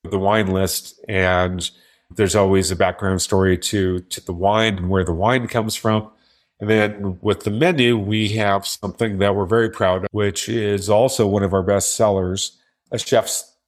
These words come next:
tasting menu. And that is a six-course menu, and we pair it with wine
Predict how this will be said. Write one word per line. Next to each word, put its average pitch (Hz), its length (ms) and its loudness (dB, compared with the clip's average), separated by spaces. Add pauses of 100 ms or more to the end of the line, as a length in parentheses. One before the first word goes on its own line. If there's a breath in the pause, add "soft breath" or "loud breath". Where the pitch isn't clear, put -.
(140)
tasting 110 440 -2
menu. 87 320 -6 (460)
And 127 180 -6
that 135 360 2 (180 loud breath)
is 123 100 -2
a 117 60 -2
six-course - 800 -4 (480)
menu, 110 400 0
and 95 160 -2
we 98 220 -4 (640)
pair 120 240 2
it 120 80 -2
with 113 180 -4
wine 120 520 -2